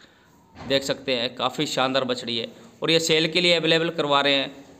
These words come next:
श्री कृष्णा डेयरी फार्म, विलेज केसरी सिंहपुर, डिस्ट्रिक्ट गंगानगर और स्टेट राजस्थान। कोई भी भाई से परचेज कर सकता है और कहीं भी ट्रांसपोर्ट करवा सकता है। ट्रांसपोर्ट की सुविधा एनी टाइम अवेलेबल है। बिल्कुल शांत स्वभाव की बछड़ी है,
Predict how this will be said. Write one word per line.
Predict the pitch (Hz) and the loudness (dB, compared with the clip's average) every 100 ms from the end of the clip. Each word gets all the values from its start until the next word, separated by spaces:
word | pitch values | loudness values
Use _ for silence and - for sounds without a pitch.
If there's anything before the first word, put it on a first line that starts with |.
| - | -10
श्री | - 151 | -2 -2
कृष्णा | 156 156 180 165 | -2 -4 0 2
डेयरी | 151 151 | 2 2
फार्म, | 147 131 135 143 147 - 135 | 2 0 0 -4 -8 -16 -6
विलेज | 139 151 151 | 0 0 0
केसरी | 151 135 131 131 | 0 -2 -2 -4
सिंहपुर, | 139 131 135 139 135 - - - - | -2 -4 -4 -8 -8 -16 -20 -20 -4
डिस्ट्रिक्ट | 147 - 170 160 | -4 0 -2 0
गंगानगर | 139 139 139 147 143 | 0 2 2 0 0
और | - 131 143 | -4 -6 -4
स्टेट | - 151 139 | 0 0 2
राजस्थान। | 123 117 - 117 107 - - - - - - | -2 -4 -4 -6 -6 -18 -20 -20 -20 -14 2
कोई | 160 | 4
भी | 196 | 4
भाई | 196 151 160 | 2 4 2
से | 170 | 0
परचेज | 160 156 - 165 160 | 0 -2 2 0 2
कर | 156 | -2
सकता | 147 147 - | -2 -8 0
है | 147 147 | 2 2
और | 143 | 0
कहीं | 135 151 | -2 0
भी | 151 | -2
ट्रांसपोर्ट | 156 143 143 - 139 139 | -2 0 -2 -2 -6 0
करवा | 135 127 | 0 0
सकता | 131 - 127 | -2 -6 -4
है। | 123 | -2
ट्रांसपोर्ट | 131 143 143 151 143 | 0 -2 0 -4 -4
की | |
सुविधा | 143 135 139 | -6 -2 0
एनी | 135 139 | 0 0
टाइम | 131 123 | -2 -2
अवेलेबल | 131 135 139 135 | -4 0 0 0
है। | 123 - - - - _ - | -2 -4 -16 -20 -20 _ -2
बिल्कुल | 156 180 196 214 | 0 2 2 2
शांत | - 180 170 202 - - - - - - - - | 2 2 2 2 -6 -16 -20 -20 -20 -20 -20 -16
स्वभाव | - 139 139 139 | -4 0 2 2
की | 147 | 0
बछड़ी | 135 135 139 135 | -2 -2 0 2
है, | 123 139 | 2 -2